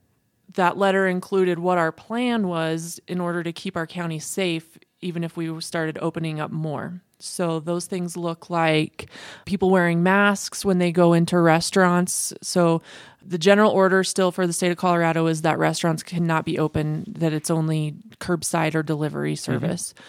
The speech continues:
Speaker 1: Custer County, with our variance, got permission to open restaurants to inside seating, but people need to wear a mask while they walk in, when they sit down, until they sit down at the table.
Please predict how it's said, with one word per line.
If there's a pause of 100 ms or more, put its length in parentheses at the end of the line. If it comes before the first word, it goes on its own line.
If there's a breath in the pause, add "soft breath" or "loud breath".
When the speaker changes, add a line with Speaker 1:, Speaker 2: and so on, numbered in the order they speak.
(360 loud breath)
Speaker 1:
Custer
County,
with
our
variance, (460)
got
permission
to
open
restaurants
to
inside
seating, (480 loud breath)
but
people
need
to
wear
a
mask
while
they
walk
in,
when
they
sit
down,
until
they
sit
down
at
the
table.